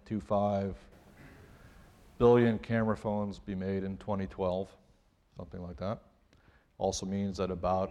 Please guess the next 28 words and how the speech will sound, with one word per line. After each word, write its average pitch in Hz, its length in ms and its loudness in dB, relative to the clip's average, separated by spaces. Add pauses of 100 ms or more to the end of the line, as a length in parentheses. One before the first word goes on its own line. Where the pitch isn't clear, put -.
a 110 60 -6
billion 113 420 4
camera 104 400 -2
phones 101 480 -2
are 95 140 -10
going 95 320 -2
into 92 220 -8
landfill 101 640 -6 (840)
because 82 380 -14
it's - 360 -18
about - 240 -12
the 85 80 -8
same 92 300 -4
rate 95 260 -4 (120)
in 92 140 -10
and 82 120 -14
out, 95 340 -8
right? 110 180 -12 (340)
After 87 260 -12
maybe 85 240 -10
two - 160 -10
years, 92 460 -6
you, 87 100 -14 (400)
you 95 160 -10
upgrade 92 340 -6
your 82 100 -10
phone. 104 280 -8 (1160)
Um, 101 500 0